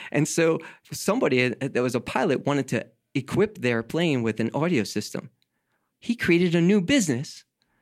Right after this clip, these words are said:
out of the Innovation Hub, just with the audio system, his passion about audio system.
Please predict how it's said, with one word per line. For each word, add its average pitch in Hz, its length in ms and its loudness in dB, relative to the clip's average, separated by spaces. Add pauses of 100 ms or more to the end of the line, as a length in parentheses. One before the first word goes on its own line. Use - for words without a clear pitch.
(200)
out 214 120 4
of 208 120 2
the 185 140 2
Innovation 208 500 2
Hub, 151 320 -4 (640)
just - 300 0
with 233 100 0
the 214 200 2
audio 220 280 2
system, 170 320 0
his 202 240 2
passion 190 400 -2
about 175 220 -2
audio 196 260 0
system. 120 380 -4